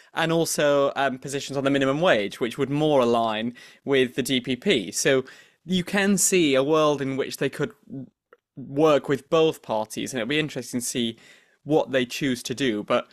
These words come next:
Chern, as I'm sure we'll talk about in a second, certainly in the build-up to this election, it was seen more likely that they'd be working with Kuomintang because they almost fielded a joint ticket.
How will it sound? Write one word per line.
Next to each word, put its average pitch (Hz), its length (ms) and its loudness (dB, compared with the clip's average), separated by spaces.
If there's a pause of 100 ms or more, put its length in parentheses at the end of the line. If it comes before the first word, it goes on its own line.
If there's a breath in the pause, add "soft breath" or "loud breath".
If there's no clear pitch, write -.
(320 soft breath)
Chern, 165 220 2
as 143 100 -2
I'm 139 100 0
sure 180 260 2
we'll 127 120 2
talk 131 320 -6
about 123 400 0
in 127 140 -6
a 120 60 -8
second, 113 680 -4 (520 soft breath)
certainly 156 360 2
in 143 60 2
the 139 60 2
build-up 151 480 0
to - 100 -14
this 117 180 -6
election, 120 720 -4 (380 soft breath)
it 151 240 -2
was 151 240 2
seen 143 360 0
more 151 280 2
likely 123 380 0
that 117 100 -10
they'd 117 140 -4
be 127 120 -4
working 127 340 0
with 120 160 -2
Kuomintang 120 600 -2
because 120 240 -6
they 147 100 2
almost 127 340 0
fielded 120 320 -2
a 120 60 -2
joint 135 280 0
ticket. - 420 -8